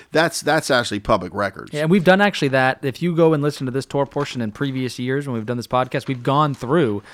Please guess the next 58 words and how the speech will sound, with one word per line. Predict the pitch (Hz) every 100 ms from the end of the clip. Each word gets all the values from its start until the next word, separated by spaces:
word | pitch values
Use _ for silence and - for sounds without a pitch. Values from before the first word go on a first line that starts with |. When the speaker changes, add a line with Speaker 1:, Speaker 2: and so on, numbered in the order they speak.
| - - 139
Speaker 2:
you |
know, | 127 113
wh-, | 117 143
which | 147 -
gods | 135 131 135 127 120
of |
Egypt | 131 123 127 123
were |
Speaker 1:
That's, | 143 160
Speaker 2:
attacked. | - 139
Speaker 1:
that's, | 147 -
that's | - 143 -
true. | - 156 110
That's | 123 -
true. | - 98 - - -
Stick | - 196
to | -
the | 143
text. | 131 180 160 -
But, | 131
I | 139
mean, | 139
here, | 165
here's | 156 208 190
Exodus | 165 160 143 156
nine | 143 139
twenty-seven. | 143 131 - 139 120 107 - - - -
Uh, | 117 120 120
"And | 113
Pharaoh | 190 185 175
sent | 151 - 175 143
and | -
called | 160 160 -
for | 135
Moses | 143 160 151 131
and | 139
Aaron | 147 156 139
and | 113
said | - 160
unto | 156 - 143
them, | 113 110 - - _ _ -
'I | 156
have | 160 -
sinned | - 190 196 185
this | - 151 156 -
time. | 123 95 65 _ _ _ _ _ _ _ _ _ _ -
The | 113
Lord | 139 147
is | 135 127
righteous, | 151 175 202 180 -
and | - 113
I | - 123 139
and | 135 117
my | 107 101
people | - 180 - 113 -
are | 101
wicked.'" | 95 107 110 - 85
Speaker 2:
Ooh. | 113 113 101 92